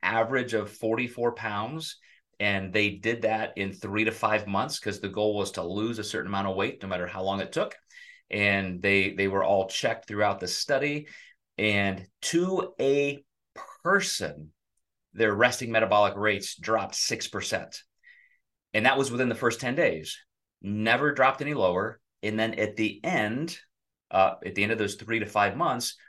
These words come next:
with a resumption of, of bringing their calories back up to maintenance, just over the course of ten days,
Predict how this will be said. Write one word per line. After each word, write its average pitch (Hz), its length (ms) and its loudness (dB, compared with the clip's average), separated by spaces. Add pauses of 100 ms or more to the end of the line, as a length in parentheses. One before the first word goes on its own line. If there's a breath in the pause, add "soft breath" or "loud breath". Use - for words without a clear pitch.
(160 soft breath)
with 107 380 0
a 98 340 0 (180)
resumption 101 1300 0 (120)
of, 95 580 4
of 87 280 -2
bringing 101 240 2
their 92 100 -2
calories 98 400 0
back 95 180 2
up 95 120 -2
to 92 80 -4
maintenance, 98 540 -2
just 127 340 0
over 135 100 0
the 117 60 -8
course 127 340 -4
of 104 180 -8
ten 117 320 -6
days, 117 520 0